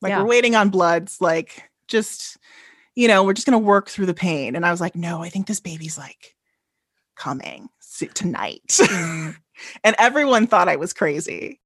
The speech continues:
Speaker 1: But then I remember at one point a resident came in and she was like, "It's coming fast. Like, this is actually quite fast. Like, we
Speaker 2: Wow.
Speaker 1: do, we actually do need the <laughs> doctor here very soon."
Speaker 2: So that means you
Speaker 1: So,
Speaker 2: were
Speaker 1: yeah.
Speaker 2: pretty dilated.
Speaker 1: I was pretty dilated. I think I
Speaker 2: Yeah.
Speaker 1: was about,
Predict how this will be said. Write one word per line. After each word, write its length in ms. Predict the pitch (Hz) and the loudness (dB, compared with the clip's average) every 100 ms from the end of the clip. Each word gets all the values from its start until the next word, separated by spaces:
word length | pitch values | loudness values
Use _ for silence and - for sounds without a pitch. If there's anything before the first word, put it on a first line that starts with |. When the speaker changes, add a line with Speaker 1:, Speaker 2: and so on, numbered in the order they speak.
| - | 0
Speaker 1:
But 180 | 190 - | 2 4
then 120 | 208 | 2
I 60 | 190 | 2
remember 240 | 190 190 | 2 2
at 80 | - | 0
one 220 | 185 185 | 0 -2
point 300 | - 190 165 | -2 -4 -2
a 60 | 180 | -2
resident 380 | 143 160 202 - | -2 -2 -6 -6
came 200 | 156 139 | -6 -4
in 120 | 120 | -4
and 140 | 147 | -6
she 120 | - 175 | -4 -4
was 120 | 156 | -4
like, 220 | 160 - - | -6 -2 0
"It's 200 | 233 - | 0 0
coming 300 | 294 214 147 | 0 0 0
fast. 500 | 104 107 - - - | 0 0 -2 -6 -2
Like, 160 | 170 208 | 0 0
this 140 | 214 | 0
is 100 | 202 | 2
actually 300 | 151 - 190 | 2 0 -2
quite 280 | - 123 - | 0 -2 -2
fast. 480 | - - - - 190 | -2 -2 -4 -2 -2
Like, 140 | 175 | 0
we 140 | 202 208 | -2 -2
Speaker 2:
Wow. 20 | |
Speaker 1:
do, 440 | 165 139 139 113 | -2 -4 -4 -6
we 120 | 196 196 | 0 0
actually 320 | 190 - 202 | 2 2 2
do 240 | 185 160 | 2 -2
need 240 | 156 127 175 | -4 -6 -2
the 80 | - | -2
<laughs> 180 | - 208 | 0 0
doctor 300 | - - 220 | 2 0 0
here 300 | 214 175 156 | 2 0 0
very 260 | 165 165 | -2 -4
soon." 440 | 190 185 165 170 208 - - - _ | -4 -4 -4 -8 -12 -18 -20 -20 _
Speaker 2:
So 200 | 277 247 | 0 2
that 200 | 254 254 | 0 -2
means 200 | 247 202 | -4 -2
you 60 | 226 | -2
Speaker 1:
So, 40 | |
Speaker 2:
were 60 | 202 | -2
Speaker 1:
yeah. 40 | |
Speaker 2:
pretty 200 | 233 196 | -2 -2
dilated. 600 | 170 170 147 131 117 107 _ _ _ _ - - | 0 0 0 -4 -8 -10 _ _ _ _ -10 2
Speaker 1:
I 120 | 233 | 6
was 140 | 240 233 | 6 4
pretty 240 | 277 202 | 0 4
dilated. 520 | 196 165 160 127 113 - | 6 6 6 2 0 0
I 80 | |
think 240 | - 247 262 | 0 2 4
I 40 | |
Speaker 2:
Yeah. 40 | 262 | 4
Speaker 1:
was 160 | 262 | 2
about, 360 | 247 202 180 | 4 6 6